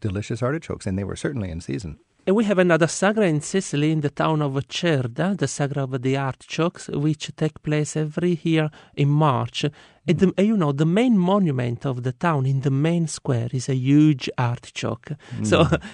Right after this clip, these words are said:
Speaker 2: it means that the artichokes, you know, took a big importance in the economy of this town. <laughs>
Speaker 1: I need to make a special little sidebar in my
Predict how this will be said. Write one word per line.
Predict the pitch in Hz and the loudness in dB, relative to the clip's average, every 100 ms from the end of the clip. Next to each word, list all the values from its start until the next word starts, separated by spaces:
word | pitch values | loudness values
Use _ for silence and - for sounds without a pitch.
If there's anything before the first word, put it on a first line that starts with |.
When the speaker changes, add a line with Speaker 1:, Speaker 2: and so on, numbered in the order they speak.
| - | -4
Speaker 2:
it | 175 | 0
means | 175 170 185 | 2 2 2
that | 135 143 | 0 0
the | 147 135 | 0 0
artichokes, | 139 147 - 143 - | -2 -2 -4 -4 -2
you | |
know, | 143 | -2
took | 131 151 - | 0 -2 -2
a | |
big | 127 127 131 156 170 151 - | -6 -8 2 4 4 0 -6
importance | - 139 - 143 151 131 123 | -2 0 2 0 0 -6 -6
in | 131 | -4
the | 123 | -4
economy | 120 - 123 123 | -4 -4 -4 -4
of | 123 113 | -6 -4
this | 123 - | -6 -6
town. | - 127 123 127 | -8 -6 -6 -8
<laughs> | 123 | -4
Speaker 1:
I | 139 | 0
need | 202 220 | 0 0
to | 127 | -2
make | 117 117 | -2 -2
a | 113 | -6
special | - 135 - 123 | -4 -4 -2 -2
little | 120 123 110 | 0 -2 -4
sidebar | 139 151 113 104 | -4 -4 -2 -2
in | 98 | -4
my | 92 | -6